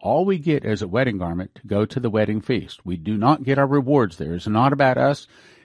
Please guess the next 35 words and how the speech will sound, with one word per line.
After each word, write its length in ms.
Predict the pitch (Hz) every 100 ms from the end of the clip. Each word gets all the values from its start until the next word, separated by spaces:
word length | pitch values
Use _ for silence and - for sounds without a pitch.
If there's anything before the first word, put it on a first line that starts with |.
| -
It's 220 | 101 -
about 240 | 107 110
Jesus. 480 | 104 113 95 - - _ _ -
All 80 | 117
right, 120 | - _
so 400 | - - 120 90 - _
the 200 | - 107
fall 340 | 95 - 180 202
of 100 | 170
America 600 | 139 127 127 - 120 127 _ - - - _
in 240 | 196 208 180
general 460 | 165 135 110 113
is 120 | 113 107
gonna 200 | 113 104
be 160 | 107
about 640 | 104 101 135 139 135 - - -
in 140 | 107
this 260 | 113 110 -
area 420 | 104 101 95 92 - _
here, 260 | - 80 76
if 140 | -
I 80 | 92
can 160 | 98
get 160 | 85 92
my 160 | 80 76 _ _ _ _ -
chart 280 | - 87 -
to 60 |
work 280 | 78 73 -
right 160 | 71 69
here, 160 | - - _ _ _
about 360 | - 80 117 127
this 180 | 117 -
area 280 | 107 98 90
here, 320 | 85 67 - _ _ _ _ _ _
okay, 320 | 90 82 87